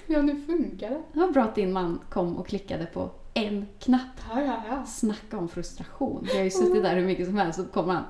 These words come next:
Speaker 2: en knapp. Man bara, åh.
Speaker 1: Oj, oj, oj. Och fem minuter innan hade jag sagt att nej, men jag önskar att han var lite mer teknisk.
Speaker 2: <laughs> Eller hur?
Speaker 1: Schysst, liksom.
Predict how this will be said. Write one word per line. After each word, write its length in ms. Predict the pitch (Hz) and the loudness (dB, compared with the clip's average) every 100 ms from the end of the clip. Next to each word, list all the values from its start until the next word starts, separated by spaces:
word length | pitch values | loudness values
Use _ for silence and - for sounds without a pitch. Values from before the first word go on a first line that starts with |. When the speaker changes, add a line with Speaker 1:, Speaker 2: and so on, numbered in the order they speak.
| - - | -10 -2
Speaker 2:
en 260 | - 226 202 | 2 4 2
knapp. 500 | - 175 180 - 226 | 0 -2 -2 -6 -6
Man 120 | 175 | -4
bara, 120 | - - | -4 -10
åh. 240 | - - - - - - | -14 -14 -16 -14 -14 2
Speaker 1:
Oj, 180 | 226 427 - 587 | 4 6 2 2
oj, 80 | - - - - 208 | -2 -6 -12 -8 2
oj. 260 | 202 - 202 | 2 2 -4
Och 60 | |
fem 240 | - 269 262 | 4 8 8
minuter 300 | 202 180 185 | 8 2 -2
innan 240 | 175 202 | 0 2
hade 200 | 190 180 | 2 2
jag 140 | 165 | 0
sagt 260 | - 151 - | -2 -10 -12
att 140 | - | -8
nej, 120 | 175 165 | -4 -4
men 180 | 156 - - - | -4 -8 -14 -10
jag 180 | 185 185 | -6 0
önskar 320 | 240 - - | 0 -2 -8
att 80 | 185 | -6
han 160 | 196 180 | -6 -6
var 120 | 151 | -8
lite 200 | 123 - | -8 -6
mer 120 | 175 | -6
teknisk. 640 | - - 233 - - - - | -8 -8 -8 -6 -6 -4 -4
Speaker 2:
<laughs> 140 | 262 214 - 330 339 494 - - - - - - - | 0 0 2 2 4 2 0 -6 -8 4 6 8 12
Eller 300 | 381 466 370 | 12 12 12
hur? 80 | 330 | 10
Speaker 1:
Schysst, 300 | 440 453 415 | 8 8 8
liksom. 340 | - 254 311 | 8 8 8